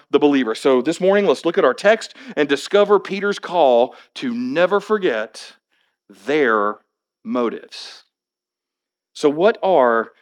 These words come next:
the motives of false teachers? Verse one, Peter answers that question. First, he says this,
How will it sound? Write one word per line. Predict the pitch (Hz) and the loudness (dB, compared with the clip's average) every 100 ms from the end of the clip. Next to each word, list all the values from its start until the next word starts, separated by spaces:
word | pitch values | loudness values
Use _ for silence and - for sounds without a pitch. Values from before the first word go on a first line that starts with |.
| _ | _
the | 127 | -4
motives | 135 143 139 107 104 - - | -2 2 2 0 -4 -8 -8
of | 120 113 | -8 -6
false | 117 104 - | -6 -6 -10
teachers? | - 131 - 82 - - - _ _ _ _ _ _ 123 | -14 -14 -16 -20 -20 -20 -20 _ _ _ _ _ _ -2
Verse | 156 143 | 0 0
one, | 147 151 127 | -2 0 0
Peter | 131 135 123 | -4 -4 -4
answers | 117 117 120 | -4 -8 -8
that | 127 - | -8 -4
question. | 160 135 - 104 | 0 0 -2 -10
First, | - 147 131 | 0 0 0
he | 123 | -4
says | 110 120 123 | -6 -6 0
this, | 127 110 | 0 0